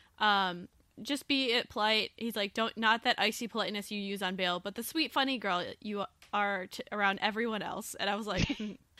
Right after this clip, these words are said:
Then she meets Clarissa, and she looks at Jillian and Zed, and she goes, "I th-, really think you two would suit each other.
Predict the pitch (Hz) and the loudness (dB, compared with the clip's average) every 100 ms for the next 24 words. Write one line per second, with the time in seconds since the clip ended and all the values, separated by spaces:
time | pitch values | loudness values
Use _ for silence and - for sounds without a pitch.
0 | - _ 233 226 226 226 - - - 247 | -20 _ 2 4 4 0 -6 -10 -4 -2
1 | 240 240 - 220 226 214 208 233 214 202 | -2 -2 -4 -2 -2 -4 -4 -4 -4 -2
2 | 214 240 233 208 - - - - - 208 | -4 -2 -2 -2 -6 -20 -20 -20 -16 -6
3 | 226 226 220 202 202 196 185 185 208 - | -2 0 0 -2 0 2 4 2 -4 -18
4 | _ _ _ 214 208 220 208 202 - _ | _ _ _ -6 -6 -4 -4 -4 -12 _
5 | 392 - 427 494 494 440 403 403 392 - | 2 4 -2 2 4 4 2 2 -2 0
6 | 359 339 - 339 330 302 - - 254 | 0 0 0 2 4 2 -2 -4 -6